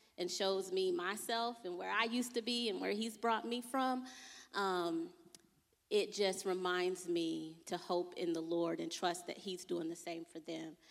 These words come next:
Um, and that I don't have to worry about tomorrow for them, 'cause that's what we do as mothers, is we worry about their next step.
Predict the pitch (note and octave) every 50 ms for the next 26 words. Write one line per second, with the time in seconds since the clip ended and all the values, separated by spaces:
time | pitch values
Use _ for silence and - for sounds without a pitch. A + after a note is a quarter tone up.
0 | - - - - - - _ _ - E3+ E3 D#3+ E3 D#3+ E3 E3 E3 D#3 D#3+ E3
1 | - - F3+ F3 F3 F3 E3+ E3+ E3+ E3+ D#3+ - - F3+ - - F3 E3+ F3+ F3
2 | F3+ F3+ F3 E3 - - E3 D#3+ E3+ E3+ E3+ E3+ E3 E3 - E3 D#3+ - - -
3 | E3 D#3+ D#3+ D#3+ E3 D#3 D3 - - - - G3 - _ _ _ _ _ _ -
4 | - F#3+ F#3 F3 F#3+ F3+ F#3 G3 G3 G3 G3+ G#3 G#3 - - F#3+ D#3+ F3 F3+ F#3+
5 | - F#3+ E3 C#3+ F3 E3+ E3 F#3 F3+ F3+ F3 F3+ F3+ F3 F3 F3 F3 F3+ F3 F3
6 | - D#3+ D#3+ - E3 D#3+ D#3+ E3 E3 E3+ E3+ E3+ F3 F3 F3 F#3 F3+ F3+ F3+ E3+
7 | E3 E3 - - - - - - - - - - E3+ D#3+ E3 F3 D#3+ - - -
8 | - - G#3+ G3 F#3 F#3